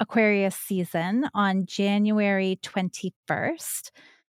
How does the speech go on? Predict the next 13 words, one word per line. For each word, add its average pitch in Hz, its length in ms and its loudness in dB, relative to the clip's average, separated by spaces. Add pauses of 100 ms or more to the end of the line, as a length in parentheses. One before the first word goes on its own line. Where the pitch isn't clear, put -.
(220)
When 233 260 4
you 320 260 4
think 269 460 0
Aquarius 214 1160 0
and 214 360 2
its - 580 0 (580)
healthiest 269 840 0
expressions, 214 1200 2
its - 240 -2
most 226 800 6 (140)
maybe 254 180 6
harmonious 214 960 2
expressions, - 1040 -4